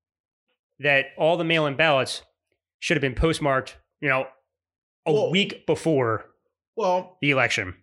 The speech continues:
Speaker 1: so that you give time to count all those, so
Speaker 2: That
Speaker 1: that
Speaker 2: could have
Speaker 1: when I
Speaker 2: been
Speaker 1: wake up in the morning and you wake up in the morning,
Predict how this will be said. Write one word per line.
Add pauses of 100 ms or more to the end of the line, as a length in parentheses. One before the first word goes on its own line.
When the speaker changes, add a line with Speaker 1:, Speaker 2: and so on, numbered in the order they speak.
(360)
Speaker 1:
so
that
you
give
time (580)
to
count
all
those, (120)
so
Speaker 2:
That
Speaker 1:
that
Speaker 2:
could
have
Speaker 1:
when
I
Speaker 2:
been
Speaker 1:
wake
up
in
the
morning (520)
and
you
wake
up
in
the
morning,